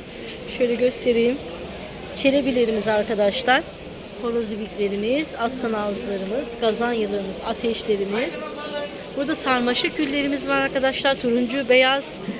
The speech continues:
kırmızı. Burada pembe akasyamız var. Erguvan ağacımız var. Burada karanfillerimiz var arkadaşlar. Küstümlerimiz var. Hosteslerimiz var. Ee, selü-, e,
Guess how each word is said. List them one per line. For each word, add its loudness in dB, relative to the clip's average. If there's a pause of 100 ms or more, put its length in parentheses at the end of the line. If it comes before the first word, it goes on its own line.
(280)
kırmızı. 8 (1300)
Burada 6
pembe 4
akasyamız 4
var. 2 (140)
Erguvan 4
ağacımız 0
var. 0 (680)
Burada 0
karanfillerimiz 0
var 0
arkadaşlar. -2 (120)
Küstümlerimiz -2
var. -2
Hosteslerimiz -4
var. 0 (500)
Ee, 4
selü-, 6
e, 0